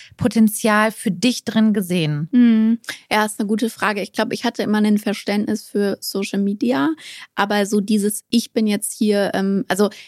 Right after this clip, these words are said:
Speaker 2: ich weiß noch, damals habe ich immer sehr viel Pamela Reif zum Beispiel verfolgt. Klar, ist ja der Klassiker.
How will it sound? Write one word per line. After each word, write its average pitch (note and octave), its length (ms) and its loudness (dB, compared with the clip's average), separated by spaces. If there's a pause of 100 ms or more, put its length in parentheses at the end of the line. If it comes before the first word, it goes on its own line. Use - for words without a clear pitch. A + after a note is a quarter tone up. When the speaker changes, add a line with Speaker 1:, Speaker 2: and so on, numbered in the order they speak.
Speaker 2:
ich - 120 -6
weiß A3+ 180 2
noch, A3 100 -4
damals A3 400 0
habe G#3 100 -2
ich - 80 -4
immer G3 160 0
sehr F#3+ 180 0
viel - 160 -4
Pamela F#3 360 0
Reif - 260 -4
zum - 140 -6
Beispiel - 300 -6
verfolgt. - 500 -8
Klar, F3+ 400 0
ist - 200 -6
ja F#3 140 0
der F#3+ 160 0
Klassiker. D4 720 -2